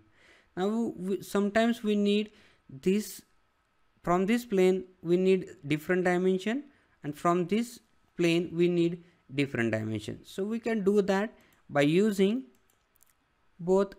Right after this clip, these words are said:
asymmetry. So when you click on both asymmetry, you will see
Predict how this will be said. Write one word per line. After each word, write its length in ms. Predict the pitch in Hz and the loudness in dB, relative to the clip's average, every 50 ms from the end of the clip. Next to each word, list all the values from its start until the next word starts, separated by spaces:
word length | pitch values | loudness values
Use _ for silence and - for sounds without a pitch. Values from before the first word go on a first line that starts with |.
| - | 0
asymmetry. 560 | 143 147 147 - 127 113 107 104 98 - 101 - _ _ _ _ _ _ _ _ _ _ | 0 0 0 2 -2 0 -2 -2 -6 -8 -16 -18 _ _ _ _ _ _ _ _ _ _
So 160 | - - 190 | -12 -8 -4
when 180 | 185 196 202 202 | 0 2 2 2
you 160 | 214 233 254 | 2 2 0
click 300 | 254 247 233 233 233 - | 0 0 0 0 0 2
on 160 | 233 226 214 | 0 0 2
both 260 | 185 170 175 185 190 175 | 2 2 2 2 2 2
asymmetry, 640 | 165 185 180 - 196 185 180 175 170 185 208 269 - _ _ _ _ _ _ - | 2 0 2 2 0 0 0 0 -2 -2 -8 -8 -8 _ _ _ _ _ _ -10
you 140 | - 175 190 | -6 -2 0
will 120 | 208 208 | 0 0
see 240 | 202 - - 233 240 | 0 0 0 0 0